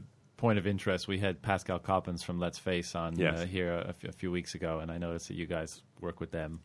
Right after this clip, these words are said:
Speaker 2: Yes,
Speaker 1: Saw the
Speaker 2: yeah, we've
Speaker 1: logo
Speaker 2: been
Speaker 1: on
Speaker 2: with
Speaker 1: your
Speaker 2: Let's Face,
Speaker 1: website.
Speaker 2: I think, since the beginning, or very early on when
Speaker 1: Yeah.
Speaker 2: they first, when they first launched.
Speaker 1: Right.
Speaker 2: Yeah.
Speaker 1: So where do you see China Net Cloud in five years?
Speaker 2: Uh, we're taking over the world.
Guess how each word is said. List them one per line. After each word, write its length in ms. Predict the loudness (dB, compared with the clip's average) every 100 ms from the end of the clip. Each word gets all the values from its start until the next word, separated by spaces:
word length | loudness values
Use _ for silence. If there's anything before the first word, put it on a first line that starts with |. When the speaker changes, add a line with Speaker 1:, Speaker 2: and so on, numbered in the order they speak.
| 6
Speaker 2:
Yes, 200 | 12 12
Speaker 1:
Saw 100 | 10
the 80 | 6
Speaker 2:
yeah, 60 | 8
we've 80 | 8
Speaker 1:
logo 80 |
Speaker 2:
been 60 | 10
Speaker 1:
on 40 |
Speaker 2:
with 80 | 10
Speaker 1:
your 100 | 8
Speaker 2:
Let's 80 | 8
Face, 240 | 8 8
Speaker 1:
website. 60 | 6
Speaker 2:
I 40 | 4
think, 160 | 6 6
since 240 | 4 2
the 60 | 2
beginning, 500 | 4 8 8 6 0
or 80 | 2
very 220 | 8 8
early 280 | 8 8 8
on 220 | 8 6
when 100 | 4
Speaker 1:
Yeah. 80 | 2
Speaker 2:
they 40 |
first, 320 | 4 2 2 0
when 100 | 0
they 100 | 2
first 300 | 2 2 2
launched. 400 | 0 0 -6 -12
Speaker 1:
Right. 240 | -8 -6 -6
Speaker 2:
Yeah. 60 | -8 -14 -8
Speaker 1:
So 220 | 6 6
where 380 | 6 2 4 6
do 60 | 8
you 80 | 4
see 200 | 4 6
China 280 | 6 8
Net 180 | 6 4
Cloud 260 | 4 4 4
in 160 | 0
five 340 | 0 2 4 2
years? 320 | -4 -6 -12 -18 -20 -20 -20 -20 0
Speaker 2:
Uh, 100 | 6
we're 80 | 8
taking 240 | 10 10 10
over 120 | 10
the 80 | 10
world. 240 | 10 8